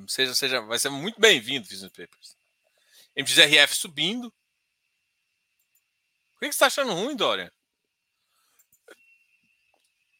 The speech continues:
Não vem com aquele papo, "Ah, porque eu não vou conseguir comprar mais barato e tal."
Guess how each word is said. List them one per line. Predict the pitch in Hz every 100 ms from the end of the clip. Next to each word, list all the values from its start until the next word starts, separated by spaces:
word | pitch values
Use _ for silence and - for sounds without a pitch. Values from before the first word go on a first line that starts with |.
| _ _ _ 160 - -
Não | 160
vem | 254
com | 370
aquele | - 226
papo, | 160 151 190
"Ah, | 226
porque | -
eu | 226
não |
vou | 214 226
conseguir | 220 185 220 214 -
comprar | 202 202
mais | 196 196
barato | 185 185 202 190 -
e |
tal." | - 180